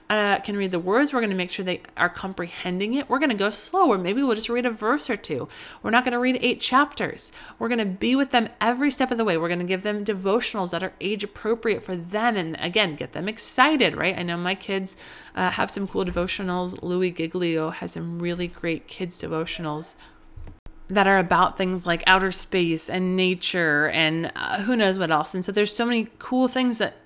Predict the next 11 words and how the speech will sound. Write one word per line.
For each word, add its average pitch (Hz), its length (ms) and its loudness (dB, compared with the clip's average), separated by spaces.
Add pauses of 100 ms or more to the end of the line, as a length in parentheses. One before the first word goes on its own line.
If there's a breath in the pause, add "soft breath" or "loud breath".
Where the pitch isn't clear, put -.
(300)
that - 240 -4
you 190 180 0
look 214 360 0 (140)
to 208 120 -4
their 196 240 0
interests, 208 800 0 (460 loud breath)
and 202 440 4 (460)
then 196 580 4
you 190 120 0
take 208 400 0
that 196 180 2